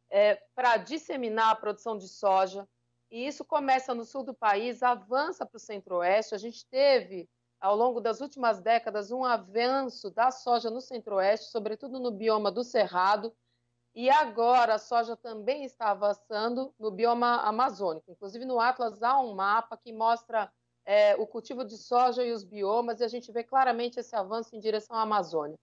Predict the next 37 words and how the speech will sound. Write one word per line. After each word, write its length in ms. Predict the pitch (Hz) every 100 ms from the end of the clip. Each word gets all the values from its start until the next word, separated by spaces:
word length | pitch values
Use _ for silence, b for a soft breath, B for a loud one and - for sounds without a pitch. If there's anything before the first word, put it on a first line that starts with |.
| _ _ _
E 100 | 247
ele 220 | 294 302 -
tá 160 | 269
relacionado 640 | 254 254 247 247 226 240 254
com 160 | 240
esse 240 | 240 233 233
processo 580 | 214 214 - 208 - _
que 80 | 190
você 600 | 190 190 196 185 175 165
chamou 260 | - 180 180
a 40 |
atenção, 600 | 185 226 226 269 294 277 _ _ _ _ -
da 100 | 214
gente 320 | 254 262 247
ter 380 | - 208 180 180
o 140 | 190
desmatamento, 1160 | 170 254 262 269 262 233 214 233 247 - 254 254 _ _ _
é, 160 | 190 196 196
a 120 | 247
queimada 800 | 254 277 220 220 226 240 247 254 _ _
e 80 | 214
depois, 420 | 220 226 240 240
posteriormente, 1120 | - 277 277 262 240 220 220 247 247 - 240 -
o 120 | 220
gado 600 | 175 262 277 285 240 285
e, 80 | 254
após 360 | 240 - 247 240
o 60 |
gado, 300 | 208 240 233
a 40 | 233
soja. 320 | - 160 170
Então, 160 | 180 233
a 40 |
gente 260 | 247 233 -
tem 180 | 277 277
esse 200 | 262 214
binômio 500 | 214 214 254 262